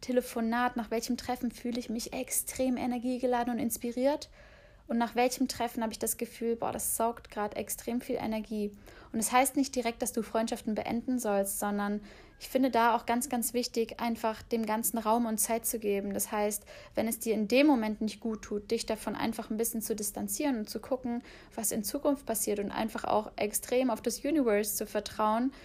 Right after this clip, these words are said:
dass die richtigen Freunde, die richtigen Menschen, wenn sie wirklich in dein Leben gehören, werden sie so oder so wieder in dein Leben kommen. Ganz egal, ob ihr jetzt mal kurz eine, eine Auszeit hattet, ähm, irgendwie und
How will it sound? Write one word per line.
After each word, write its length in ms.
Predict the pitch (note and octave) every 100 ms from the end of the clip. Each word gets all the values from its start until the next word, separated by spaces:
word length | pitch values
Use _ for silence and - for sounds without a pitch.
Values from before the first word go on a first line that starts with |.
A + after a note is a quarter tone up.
| - -
dass 280 | A3+ A3 - - -
die 180 | A#3
richtigen 500 | A3+ C#4 E4 - A#3
Freunde, 680 | A3+ - A#3+ C#4+ D#4 A#3 C4+ F4+ - - - -
die 60 | B3
richtigen 480 | C#4+ D4 C#4 B3 A#3
Menschen, 420 | B3+ C#4+ A#3 G#3
wenn 160 | A3
sie 200 | A3 G#3+
wirklich 360 | A3+ C#4 D4+ D4
in 80 | A#3+
dein 160 | A#3+
Leben 240 | A#3+ D4 B3+
gehören, 360 | A#3 A3 A#3
werden 240 | A#3 A3+ A3+
sie 120 | A3
so 320 | G#3 B3+ C4
oder 240 | A3+ A#3 A3+
so 280 | A3+ A#3+ A3
wieder 180 | G#3+
in 80 | G#3+
dein 140 | G#3 G#3
Leben 280 | G#3+ G#3+
kommen. 380 | G#3 - G#3+ G3
Ganz 240 | - A#3 A#3
egal, 320 | A3+ A3+ A3+
ob 180 | A3 A3+
ihr 180 | G#3 G3+ - -
jetzt 180 | - G#3+
mal 120 | G#3+
kurz 400 | G#3+ - A#3+ -
eine, 260 | A3 G#3+ G#3
eine 260 | G#3 G#3+ -
Auszeit 520 | B3+ - - A3 -
hattet, 280 | A3 G#3+ G#3 -
ähm, 420 | A3 - G#3 G#3
irgendwie 400 | - A3 G#3+ A3
und 300 | G#3+ G#3 -